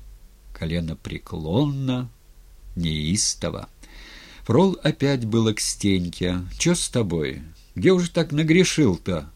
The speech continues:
Лоб разобьёшь". "Молчи", только и сказал тогда Степан. А на обратном пути, проезжая опять ту деревню, Степан отстал с Фролом и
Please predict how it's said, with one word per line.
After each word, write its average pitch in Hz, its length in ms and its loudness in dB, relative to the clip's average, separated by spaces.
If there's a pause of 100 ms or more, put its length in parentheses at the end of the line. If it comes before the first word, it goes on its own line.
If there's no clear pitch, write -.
Лоб 196 340 4
разобьёшь". 104 800 0 (340)
"Молчи", 87 720 -4 (800)
только 139 300 2
и 127 60 2
сказал 80 500 -2
тогда 76 340 -4
Степан. - 500 -6 (640)
А 104 100 6
на 135 100 8
обратном 156 500 2
пути, 143 240 2
проезжая 113 600 4
опять 117 420 0
ту 101 100 2
деревню, 101 560 2
Степан 135 640 0 (180)
отстал 151 580 0
с - 200 -2
Фролом 139 520 0 (120)
и 117 160 6